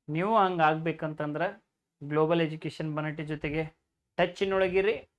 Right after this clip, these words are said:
ಎಕ್ಸಾಮಿನೇಷನ್ ಒಟ್ರು ಕೂಡ ಪಾಸ್ ಆಗುನು, ನಿಮ್ಮ ಲೈಫನ್ನು ಸೆಕ್ಯೂರ್ ಮಾಡ್ಬೋದು. ಇಲ್ಲಿವರೆಗೆ ಈ ವಿಡಿಯೋ ನೋಡಿದ್ದಕ್ಕಾಗಿ ನಾಳೆ ಬಂದು ಮತ್ತೆ ಲೈವ್ ಕ್ಲಾಸಿಗೆ ಜಾಯಿನ್ ಆಗ್ತೀರಿ ಅಂತ ಹೇಳಿ ನಿಮ್ಮ ಮೇಲೆ ಒಂದು ನಂಬಿಕೆ ಐತ್ರಿ.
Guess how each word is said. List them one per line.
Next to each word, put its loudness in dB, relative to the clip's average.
ಎಕ್ಸಾಮಿನೇಷನ್ -2
ಒಟ್ರು -6
ಕೂಡ -4
ಪಾಸ್ 2
ಆಗುನು, -6
ನಿಮ್ಮ -4
ಲೈಫನ್ನು -2
ಸೆಕ್ಯೂರ್ 0
ಮಾಡ್ಬೋದು. -8
ಇಲ್ಲಿವರೆಗೆ 2
ಈ 4
ವಿಡಿಯೋ 2
ನೋಡಿದ್ದಕ್ಕಾಗಿ 2
ನಾಳೆ 8
ಬಂದು 8
ಮತ್ತೆ 6
ಲೈವ್ 6
ಕ್ಲಾಸಿಗೆ 2
ಜಾಯಿನ್ 2
ಆಗ್ತೀರಿ 0
ಅಂತ -6
ಹೇಳಿ 0
ನಿಮ್ಮ -2
ಮೇಲೆ 2
ಒಂದು 0
ನಂಬಿಕೆ 0
ಐತ್ರಿ. 2